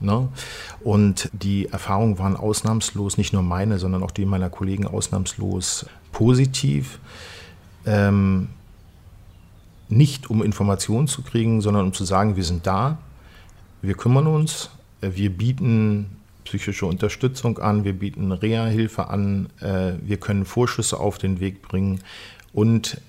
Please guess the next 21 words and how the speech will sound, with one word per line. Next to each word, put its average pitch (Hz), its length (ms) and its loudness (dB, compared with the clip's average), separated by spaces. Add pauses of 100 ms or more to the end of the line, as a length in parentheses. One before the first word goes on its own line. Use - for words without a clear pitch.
ich - 160 -8
denke, 110 260 0
damit 101 300 4
ist - 160 2
auch 101 120 0
verbunden, 107 600 2
den 101 160 2
Opferstatus - 800 -6
ein 87 60 -6
Stück - 280 -8
weit 82 200 -6
anzuerkennen. 82 540 -6
Und 87 120 -6
ich - 80 -8
glaube, 98 260 0
dass 95 180 -4
das - 200 -4
ganz, - 580 -2
ganz 95 340 -2
wichtig - 380 -8
ist. - 280 -10